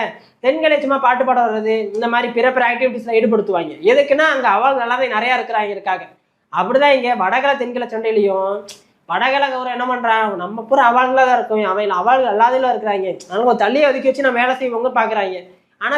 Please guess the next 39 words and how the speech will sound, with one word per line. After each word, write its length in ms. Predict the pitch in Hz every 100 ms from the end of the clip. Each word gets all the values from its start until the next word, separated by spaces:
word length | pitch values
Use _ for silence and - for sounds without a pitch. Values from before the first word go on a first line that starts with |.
| 262
தென்கலையிலே 460 | 277 302 311 320
சில 260 | 285 269 247 220
அவாள்கள் 340 | 262 285 269
இருக்காங்க 260 | 240 233 226
தெரியுமா, 300 | 226 240 233 - _ _ 190
அவங்க 300 | 220 302 262
நம்மளோட 260 | 233 285 285
உரிமை 200 | 294 320
பறிக்கப்படுதுன்னு 600 | 262 285 302 285 277 269
சொல்லி 140 | 311 - -
அதுக்கும் 280 | 285 311 269
சண்டைக்கு 280 | 254 262
வராங்க. 280 | 240 220 196 - _ _ _ -
அப்படி 260 | 190 294
சண்டை 200 | 277 285
தான் 160 | 311 294
ஓடிக்கிட்டு 300 | 269 285 262 233
இருக்கு 160 | 220
இதுக்குள்ள. 280 | 214 220 220 - - _ _
ஆக 220 | - 175 254
மொத்தம் 440 | 254 247 220 208 208 185
வடகலை 440 | 151 175 247 277 277
தென்கலை 380 | 262 254 240 233
சண்டையே 440 | 233 240 254 262 277
இன்னும் 260 | 277 262
தீருமான்னு 480 | 254 262 262 262 247
தெரியல, 200 | 233 226 208 - -
இன்னும் 220 | 170 214
பல 80 | 208
வருஷத்துக்கு 280 | 226 226 240
அடிச்சுட்டு 240 | 220 240 247
தான் 80 | 233
இருப்பாங்க. 320 | 220 208 196 202 - _ _ _
அந்த 180 | 156 202
வகையில 300 | 220 247 240 202 196 131
அவங்களுக்குள்ளே 560 | 131 208 254 240 285
அடிச்சிட்டு 260 | 262 269 254
இருக்கும்போது 460 | 220 220 202 175 180 202 - _ _
நம்ம 300 | 160 202 262